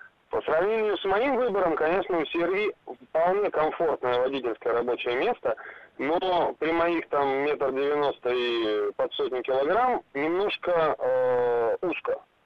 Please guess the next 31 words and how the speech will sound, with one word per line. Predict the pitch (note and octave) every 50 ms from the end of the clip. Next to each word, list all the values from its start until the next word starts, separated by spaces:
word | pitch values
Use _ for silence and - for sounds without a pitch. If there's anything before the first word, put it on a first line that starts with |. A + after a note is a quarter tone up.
| _ - - - - - _ _ _ _ _ _ -
И | - C#4 D#4 E4 E4+ E4+ E4+ D#3+ - - - - - -
тоннель | D#3 D#3+ F3 G3 A3+ C4 C#4 B3 G#3+ - - - - _ -
центральный | D#3+ D3+ - D#3+ D3+ D3 C3+ A#2+ A2+ G#2+ G2 F#2 - _
очень | F3 - - - F#3+ E3+ C#3 -
сильно | F3 F#3+ F#3+ F#3 F3+ D#3+
поджимает, | - - D#3 C3+ B2+ C3 C3+ C#3 C#3+ D3 D3 C#3+ C#3 C3 - _ -
э, | B2 B2 A#2+ A#2 A#2 A2+ A2+ A2+ A2 A2 -
правое | - C3+ C3 C3 B2+ B2 -
колено, | - - C3+ C3+ D3+ F3 F#3+ F#3 D3 A2+ - -
когда | - B2+ A#2+ A#2+ A#2+ B2 B2 B2 A#2+ A#2 A#2 A2+ A2 A2 A2 A2 A2 G#2+
нажимаешь | A2 A2+ A2+ A2+ A#2 B2 C3+ C3 B2 A2+ -
на | A#2 A#2 A#2
газ. | A2+ G#2+ F#2+ - _
То | G#2+
есть | G#2 G2+ -
прям | - - D#3 E3+ D#3 C#3+
вот | C#3 C#3 C3 - - _ _ _ _ _ _
нога | B2 C3+ B2+ C3 C3 C3 C#3 C#3+ D3 D#3+ E3 D#3
не | D3 D3 D3+
может | E3 E3 C#3+ B2 A#2 -
комфортно | - B2+ B2 - - A#2+ G#2+ - A2 G#2+
расп-, | G#2 - -
ну, | - D#3+ E3
для | C#3+ C#3 C#3+
меня, | D3 D3+ C3+ A#2+ - - - - - - - - - _
при | - B2+ C#3
моих | C#3 D3 C#3+ C#3 A#2+ -
там, | - - G#2+ G#2 G2+ G2+ G2 F#2+ G2+ G#2
грубо | A2+ A2 A2 A2
говоря, | A#2 A#2 A#2 A2+
антропологических | A2+ G#2+ A#2+ - - A#2+ B2 A#2+ A#2 G#2 - - - - G#2+